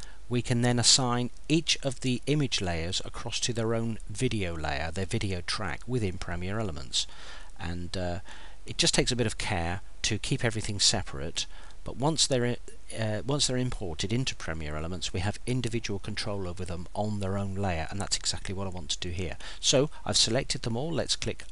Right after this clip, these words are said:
Open, and it's done it, as you can see here. Now we know they're images because they've got this little J peg, uh, icon, or image icon anyway. They're not J pegs, they're, uh, P N G files actually.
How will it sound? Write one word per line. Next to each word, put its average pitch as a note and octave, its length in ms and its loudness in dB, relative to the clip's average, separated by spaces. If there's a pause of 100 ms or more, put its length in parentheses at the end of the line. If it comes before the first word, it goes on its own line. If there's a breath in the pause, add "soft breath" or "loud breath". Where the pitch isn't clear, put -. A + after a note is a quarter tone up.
(180)
Open, G2+ 400 -2 (1000 soft breath)
and F2+ 320 -4
it's - 340 0 (220)
done D2+ 160 -2
it, - 180 -6
as E2+ 180 -2
you - 80 -6
can F2+ 140 -6
see A2 300 -2 (100)
here. E3+ 240 -2 (640 loud breath)
Now A#2 60 4
we C3 80 6
know F#3+ 140 8
they're D#3+ 160 8
images B2 340 4
because C3 320 0
they've C3 120 2
got - 180 -2
this A#2+ 160 0
little A2 240 0
J A#2 220 4
peg, F#2 420 0
uh, G2+ 200 0
icon, F2 500 0
or F2 200 0
image G#2+ 260 4
icon D#2 400 -2
anyway. F2 240 -2
They're G2+ 100 -2
not F2+ 140 -2
J D#2+ 180 -2
pegs, - 340 -2
they're, F2 300 -2
uh, F#2 120 -2
P G2+ 160 0
N F2+ 120 0
G F#2 140 -2
files - 420 -4
actually. - 340 -4